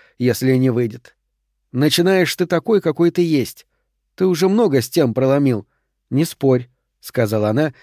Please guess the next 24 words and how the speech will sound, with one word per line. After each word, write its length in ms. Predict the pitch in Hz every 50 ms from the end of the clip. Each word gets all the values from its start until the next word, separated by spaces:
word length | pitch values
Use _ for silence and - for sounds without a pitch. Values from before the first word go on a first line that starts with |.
| _ _ _ _ -
видя, 320 | 113 127 135 120 123 120
как 160 | 135 127 117
он 100 | 131 127
морщится. 600 | 127 131 127 120 107 - 123 117 - - - - - _ _ _ _ _ _
Я 160 | 131 143 143
правду 340 | 135 160 185 180 151 135 131
говорю. 340 | 117 123 113 117 113 127 - _ _ _ _ _ _ _ _ _ _ _
Но 160 | 127 139 139
следующую 640 | 127 - 170 180 185 147 156 151 139 - - 160 151
стену, 400 | 131 - - 196 190 175 151 135
которую 340 | - 131 - 151 147 147 151
надо 220 | 165 156 135 135
будет 300 | 131 143 139 135 117 -
проломить, 500 | 139 139 131 135 135 165 196 90 - - _ _ _ _ _ _ _ _
ты 120 | - 135
должен 440 | 131 160 190 190 143 139 156 147 139
будешь 260 | 156 170 156 160 -
проломить 520 | - - 143 139 135 139 147 156 139 - -
талантом, 720 | 151 147 147 151 165 170 165 151 127 - 131 127 120 - _ _ _ _ _ _ _
а 140 | - 127 127
не 100 | 131 135
кулаками. 600 | - - 131 131 123 113 - 117 107 101 95 90 _ _ _ _ _ _ _ _ _ _ _ _ _ _ _ -
Он 180 | 107 131 147
задумался 760 | 139 151 165 151 135 131 123 117 113 110 - - 117 120 -